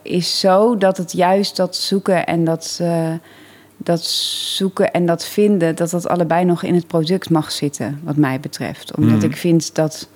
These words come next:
Speaker 1: als je mij drie niet goede zinnen hoort zeggen, zijn die twee die wel kloppen meer waard of zo.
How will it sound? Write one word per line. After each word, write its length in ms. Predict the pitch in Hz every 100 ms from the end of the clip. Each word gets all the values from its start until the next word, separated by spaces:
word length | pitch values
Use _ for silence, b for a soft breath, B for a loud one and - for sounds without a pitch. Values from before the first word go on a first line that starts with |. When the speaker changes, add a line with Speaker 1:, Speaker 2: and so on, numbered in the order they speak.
| B B B B
Speaker 1:
als 100 | 165
je 80 | 170
mij 160 | 165 160
drie 500 | 160 175 165 165 156 B B B
niet 220 | 175 185
goede 260 | - 185 190
zinnen 320 | 180 180 175
hoort 280 | 170 160 165
zeggen, 460 | - 180 - 170 165 - -
zijn 280 | 165 170 160
die 120 | 170
twee 280 | - 170 170
die 120 | 165
wel 220 | 151 175
kloppen 480 | 185 180 160 165 156
meer 260 | 160 156 151
waard 400 | 151 147 147 -
of 100 | -
zo. 220 | - 135